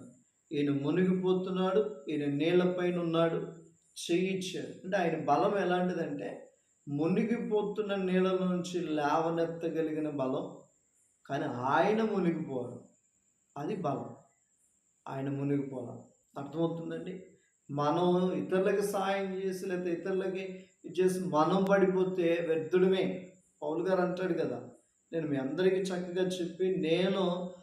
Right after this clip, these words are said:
పాడైపోతే, నేను ఇదైపోతే వ్యర్థుడినే" అని. కనుక దేవుని బలము చాలా విలువైంది.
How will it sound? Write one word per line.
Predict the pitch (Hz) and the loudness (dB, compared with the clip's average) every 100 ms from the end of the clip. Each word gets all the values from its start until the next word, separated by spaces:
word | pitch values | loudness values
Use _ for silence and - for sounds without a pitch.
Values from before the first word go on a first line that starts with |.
| _ _ _ - | _ _ _ 0
పాడైపోతే, | 165 175 185 185 180 180 | 4 6 6 4 0 0
నేను | 165 165 185 180 | 2 4 4 2
ఇదైపోతే | 180 175 175 175 175 175 | 0 2 0 0 -4 -4
వ్యర్థుడినే" | 185 156 165 185 196 196 | -4 0 0 4 4 4
అని. | 165 135 - - 147 | 0 -2 -6 -12 -12
కనుక | 160 165 156 151 - - _ _ _ _ | -10 -8 -8 -10 -14 -20 _ _ _ _
దేవుని | 143 156 185 185 185 156 | 2 4 6 4 2 2
బలము | 147 147 143 139 135 135 - - _ _ _ _ _ _ _ _ _ _ _ _ - | 2 0 0 -2 -4 -8 -12 -18 _ _ _ _ _ _ _ _ _ _ _ _ -10
చాలా | 139 143 147 | -4 0 2
విలువైంది. | 143 143 135 135 131 127 127 123 - | 2 0 -2 -4 -4 -4 -6 -8 -14